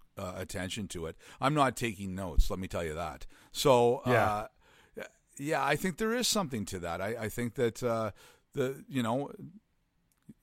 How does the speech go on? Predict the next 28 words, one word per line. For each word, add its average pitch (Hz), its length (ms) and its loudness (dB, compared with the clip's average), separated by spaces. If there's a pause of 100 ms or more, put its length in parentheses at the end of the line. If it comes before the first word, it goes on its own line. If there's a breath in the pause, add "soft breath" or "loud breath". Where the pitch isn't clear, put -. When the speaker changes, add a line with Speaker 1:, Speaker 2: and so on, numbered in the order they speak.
(160)
Speaker 1:
with, 117 180 12
at 123 140 4
the 123 80 0
risk - 240 2
of 107 80 -4
sounding 120 400 2
old, 151 300 2
sometimes 180 500 2
you 160 40 6
just 151 280 -2
don't 151 320 0 (300 loud breath)
w-, 143 280 0
Speaker 2:
<laughs> 156 80 12
Speaker 1:
wanna 143 300 6
stay 147 360 6
up 139 220 12
that 131 300 8
late. 113 260 4 (180 loud breath)
I 156 200 -2
mean, 156 280 0 (340)
I'm 143 220 4
a 139 60 4
night 127 240 4
owl, 101 360 2
so 113 220 2
I 131 160 6
do. 113 300 -2
But, 127 260 2